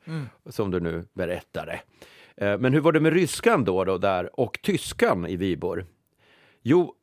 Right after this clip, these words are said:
Speaker 2: under sjuttonhundratalet så hade både tyskan och ryskan fått en speciell ställning i Viborg. Ehm, tyskan var det språk som användes då i guvernementsförvaltningen och ryska var kejsarens språk. Så det var ju liksom, ehm,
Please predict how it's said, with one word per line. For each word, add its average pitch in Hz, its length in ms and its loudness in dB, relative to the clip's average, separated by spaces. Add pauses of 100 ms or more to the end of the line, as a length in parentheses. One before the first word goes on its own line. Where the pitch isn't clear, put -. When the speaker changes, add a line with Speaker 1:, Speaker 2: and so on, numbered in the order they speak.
(100)
Speaker 2:
under 147 320 2
sjuttonhundratalet 165 800 2
så 123 60 0
hade 117 320 2
både 120 280 0
tyskan 131 440 0
och 107 80 0
ryskan 117 420 -2
fått 110 240 -2
en 107 80 -2
speciell 110 400 0
ställning 107 400 0
i - 20 -4
Viborg. 90 520 -4 (640)
Ehm, 95 380 -2 (140)
tyskan 139 420 2
var 107 100 2
det 98 60 -4
språk 113 320 0
som 107 140 -2
användes 101 380 -2
då 98 140 0
i 98 140 -2
guvernementsförvaltningen 104 1900 0
och 95 120 -6
ryska 104 380 -2
var 85 180 -2
kejsarens 82 540 -6
språk. 95 560 -4 (520)
Så - 120 -8
det 101 80 0
var 107 160 2
ju 101 60 2
liksom, 92 500 -2
ehm, 90 440 -4